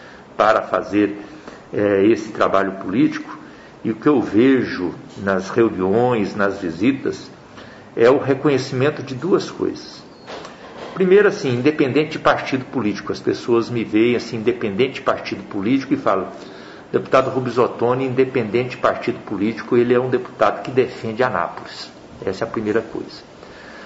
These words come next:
E a segunda que eu vejo muitas pessoas falarem é que o deputado Rubens Ottoni,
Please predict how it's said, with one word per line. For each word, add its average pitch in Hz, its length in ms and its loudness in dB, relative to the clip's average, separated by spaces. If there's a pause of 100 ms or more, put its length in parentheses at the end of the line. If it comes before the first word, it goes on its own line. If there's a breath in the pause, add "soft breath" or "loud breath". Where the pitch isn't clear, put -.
(160 loud breath)
E 147 100 6
a 190 60 8
segunda 139 540 0
que 101 100 -2
eu 113 80 6
vejo 107 260 2
muitas 113 360 -4
pessoas 101 360 -2
falarem 117 520 0
é - 20 0
que 131 160 -4
o 131 40 0
deputado 120 420 -2
Rubens 113 260 -6
Ottoni, 117 580 -2